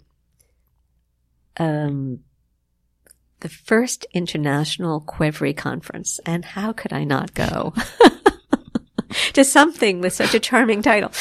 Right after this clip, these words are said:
<laughs> So that's, and I fell in love with it from the, from before I landed.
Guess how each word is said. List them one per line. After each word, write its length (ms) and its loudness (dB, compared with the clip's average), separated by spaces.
<laughs> 100 10
So 200 0
that's, 340 0
and 180 2
I 80 4
fell 240 0
in 60 0
love 160 -2
with 120 -6
it 100 -6
from 140 -4
the, 280 -4
from 300 -2
before 400 0
I 80 0
landed. 400 -8